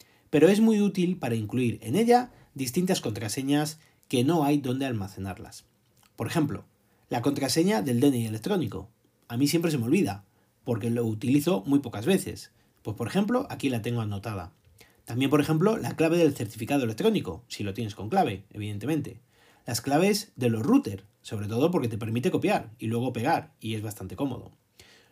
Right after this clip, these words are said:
Números de cuenta, con el iban o el C C C, para así no tener que andar abriendo las aplicaciones de los bancos.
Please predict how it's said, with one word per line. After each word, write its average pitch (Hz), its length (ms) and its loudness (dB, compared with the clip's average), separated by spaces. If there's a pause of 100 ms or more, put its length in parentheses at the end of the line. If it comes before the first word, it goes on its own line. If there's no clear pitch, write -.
Números 160 320 6
de 123 60 0
cuenta, 160 460 2 (200)
con 95 160 -12
el 101 100 -10
iban 165 600 2
o 113 100 -4
el 110 160 -8
C 123 180 -6
C 120 140 -6
C, 165 340 2 (320)
para 120 160 0
así 143 140 0
no 165 120 0
tener 160 280 2
que 143 80 -4
andar 120 200 0
abriendo 135 340 2
las 156 160 -2
aplicaciones 104 480 -6
de 98 60 -6
los 92 120 -8
bancos. 147 440 -6